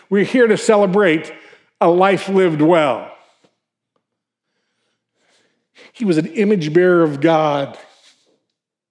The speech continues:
with dignity in his design, who, because he was an image bearer of God, could reflect glory.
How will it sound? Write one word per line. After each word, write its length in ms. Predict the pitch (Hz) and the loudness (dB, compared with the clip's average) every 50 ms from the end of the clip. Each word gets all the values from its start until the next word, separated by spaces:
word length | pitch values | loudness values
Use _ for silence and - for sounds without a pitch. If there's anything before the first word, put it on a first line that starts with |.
| _ _ _ _ _ _ _ _ _ _ _ | _ _ _ _ _ _ _ _ _ _ _
with 300 | 214 185 143 139 143 147 | -6 -6 -6 -8 -10 -4
dignity 640 | 156 233 254 262 233 240 240 233 196 190 208 202 | -2 0 0 0 0 0 2 2 2 2 2 2
in 100 | 196 180 | 0 0
his 220 | 147 180 190 156 147 | 0 0 -2 -2 0
design, 920 | 151 180 175 160 165 185 190 190 190 185 180 170 165 160 147 139 135 120 - - _ _ _ _ _ _ _ _ _ _ _ _ _ _ _ _ _ _ _ _ _ _ _ _ _ _ _ _ _ _ _ _ _ - | 0 0 0 2 2 2 2 2 0 0 0 0 0 -2 -2 -4 -6 -8 -12 -18 _ _ _ _ _ _ _ _ _ _ _ _ _ _ _ _ _ _ _ _ _ _ _ _ _ _ _ _ _ _ _ _ _ -4
who, 120 | 202 196 | -2 0
because 580 | 175 190 - - - 269 247 220 202 180 - 127 | 0 0 0 0 2 2 4 2 2 0 -2 -2
he 140 | 180 190 170 | -2 0 2
was 180 | 175 170 135 | 2 2 2
an 200 | 160 156 139 120 - - - - - - _ - | 2 0 0 -2 -4 -12 -18 -20 -20 -20 _ -2
image 400 | 269 240 240 240 226 175 170 170 | 0 2 2 2 0 0 -2 -2
bearer 260 | 202 196 196 185 175 | 0 0 2 2 0
of 120 | 170 160 | 0 0
God, 380 | 160 190 185 180 175 175 165 - | 0 0 0 0 0 0 -2 -2
could 180 | - 165 156 160 | -4 -4 0 0
reflect 640 | 160 143 - - - 202 208 185 170 - - 143 131 | 0 0 -2 -4 -2 -2 0 0 -2 -4 -10 -10 -4
glory. 760 | 147 156 165 175 180 185 185 185 175 156 143 123 110 104 | -2 0 2 4 4 4 4 2 2 2 0 -2 -4 -8